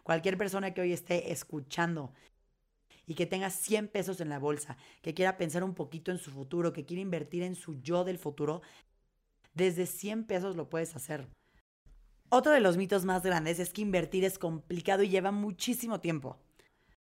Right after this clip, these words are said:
Por supuesto, no se trata de que te conviertas en una experta o experto en el tema, para nada.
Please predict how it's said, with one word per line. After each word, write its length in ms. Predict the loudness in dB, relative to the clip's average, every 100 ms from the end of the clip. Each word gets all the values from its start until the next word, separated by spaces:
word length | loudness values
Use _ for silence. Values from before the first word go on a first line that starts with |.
| _ _ _ _ _ -4
Por 140 | -4
supuesto, 300 | 2 2 2
no 80 | 0
se 100 | 2
trata 220 | 2 0
de 60 | -2
que 80 | -4
te 100 | -4
conviertas 420 | -2 -2 -4 -4
en 80 | -4
una 100 | -6
experta 440 | -6 -4 -2 0
o 80 | -2
experto 380 | -4 -6 -6 -6
en 80 |
el 100 | -6
tema, 240 | -4 -4 -4
para 160 | -6
nada. 320 | -4 -4 -6